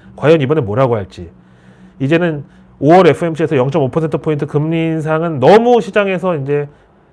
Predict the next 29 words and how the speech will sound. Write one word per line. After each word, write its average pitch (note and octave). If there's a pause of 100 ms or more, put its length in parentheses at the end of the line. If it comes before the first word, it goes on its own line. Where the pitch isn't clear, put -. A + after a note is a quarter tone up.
(320)
귀에 D#3
못이 D3+
박히게 D3
들어가지고 B2+ (300)
임팩트가 C#3+
없고 A#2+ (920)
오, E3
육, G3+
칠, -
삼 C4+
개월 B3
동안 G#3
영점오 D3+
퍼센트 D#3
포인트 F3
금리 D#3+
인상 E3 (500)
세 -
번 G3+
연속 D3
밀어붙여야 D3+
된다. A#2
이런 A3
얘기 A3
나오면 F3
이제 D#3
좀 C3+ (340)
반응이 B2+
있을까? A#2